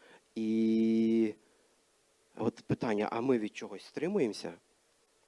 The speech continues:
щоб отримати нагороду? І знаєте, він потім в кінці каже оце: «Але вмертвляю і неволю я тіло своє, щоб звіщати іншим, не стати самому негідним».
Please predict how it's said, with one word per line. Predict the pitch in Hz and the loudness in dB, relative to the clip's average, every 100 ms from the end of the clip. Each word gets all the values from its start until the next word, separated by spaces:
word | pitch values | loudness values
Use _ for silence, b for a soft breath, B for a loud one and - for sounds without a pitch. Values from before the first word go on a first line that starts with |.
| _ b b b b b b _ _ _ _ _ _ _ _ _ _ _ _ _ _ | _ b b b b b b _ _ _ _ _ _ _ _ _ _ _ _ _ _
щоб | - - - | -6 -6 -4
отримати | - 131 113 107 107 | -2 -2 -2 -6 -6
нагороду? | 107 120 113 92 85 - _ _ _ B B | -2 -2 0 -4 -8 -12 _ _ _ B B
І | 110 | -4
знаєте, | 135 156 123 | 2 2 4
він | 127 | 2
потім | - 139 143 | 2 0 0
в | - | 2
кінці | 139 - 160 | 0 0 0
каже | 143 131 | 2 6
оце: | 131 127 143 B B B | 4 4 0 B B B
«Але | 135 147 | 8 8
вмертвляю | 143 147 147 - 143 196 143 127 | 8 6 4 4 2 4 6 6
і | |
неволю | 131 135 127 196 131 | 6 4 8 8 10
я | 120 | 4
тіло | 117 - 175 127 | 2 0 0 0
своє, | 120 127 | 0 -2
щоб | - 160 120 | 0 0 0
звіщати | 120 120 - 175 - 143 | -6 -6 0 0 2 4
іншим, | 180 - 156 B B B | 4 4 -2 B B B
не | 131 131 | 0 2
стати | - 160 143 | -2 -4 -4
самому | - 143 151 143 | -4 0 2 2
негідним». | 135 131 127 - 90 | -2 -4 -6 -6 -12